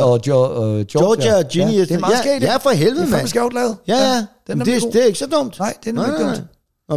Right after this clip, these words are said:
Speaker 2: Nå, det, nå, vi skal tilbage til... Til,
Speaker 1: Til,
Speaker 2: øhm,
Speaker 1: til min nedtur.
Speaker 2: Ja.
Speaker 1: Ja. Ja, men for helvede, mand. Jeg har jo... Øh, normalt, så når jeg er i København, ikke også, så forsøger jeg jo lige at bare tage toget.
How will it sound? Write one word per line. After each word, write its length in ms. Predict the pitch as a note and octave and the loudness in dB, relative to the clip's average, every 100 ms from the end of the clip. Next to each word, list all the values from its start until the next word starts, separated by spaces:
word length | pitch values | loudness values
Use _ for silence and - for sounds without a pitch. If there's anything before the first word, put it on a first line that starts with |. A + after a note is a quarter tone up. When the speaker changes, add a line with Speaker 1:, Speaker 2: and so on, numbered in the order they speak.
| C#3 | 0
Speaker 2:
Nå, 80 | F#3 | 0
det, 80 | F3 | 0
nå, 140 | D#3+ | -2
vi 140 | D#3+ | -2
skal 160 | F3 F#3+ | -6 -4
tilbage 300 | F3+ F#3+ G3 | -4 0 -2
til... 500 | F3+ F#3+ F3+ E3 D#3 | 0 0 2 0 -2
Til, 160 | - D#3+ | -2 0
Speaker 1:
Til, 100 | C#3 C3+ | 2 0
Speaker 2:
øhm, 240 | B2 F3 | -2 -2
Speaker 1:
til 140 | E3 | 0
min 140 | A#3 A3 | 0 -2
nedtur. 380 | F3+ F3+ D#3+ C3+ | -2 0 0 0
Speaker 2:
Ja. 160 | G#3 G3+ - _ E3 | 0 -2 -10 _ -2
Speaker 1:
Ja. 140 | D#3 - _ _ _ - - _ _ _ A#2+ | -2 -2 _ _ _ -20 -20 _ _ _ -10
Ja, 120 | G#2 | -8
men 100 | G2+ | -8
for 120 | F#2 F2+ | -10 -8
helvede, 280 | F2+ E2+ | -8 -10
mand. 120 | E2 - _ _ _ A#2 | -14 -18 _ _ _ -4
Jeg 140 | A#2+ | 0
har 80 | A#2 | 0
jo... 200 | G#2 G2+ | 0 -2
Øh, 300 | G2 F#2+ F2 C#2 _ _ _ _ _ _ | -2 -4 -6 -10 _ _ _ _ _ _
normalt, 420 | C#3+ D3 F3+ C3 | -4 0 2 0
så 60 | B2 | -2
når 160 | B2+ | 0
jeg 80 | B2+ | 0
er 40 | A2 | 0
i 40 | |
København, 440 | A#2 G#2 A#2 A#2 | -2 -2 -2 -2
ikke 120 | G2 F#2 | -4 -8
også, 200 | E2+ - | -10 -12
så 180 | - C3 | -6 -4
forsøger 320 | A#2+ C#3 C3 | -2 -2 0
jeg 100 | G#2+ G#2+ | 0 0
jo 100 | G#2+ | -2
lige 340 | A#2 B2 A#2+ - | -2 -4 -4 -8
at 80 | G#2 | -8
bare 120 | G#2+ | -6
tage 160 | G#2 G#2 | -4 -4
toget. 260 | A2 F2+ | -4 -6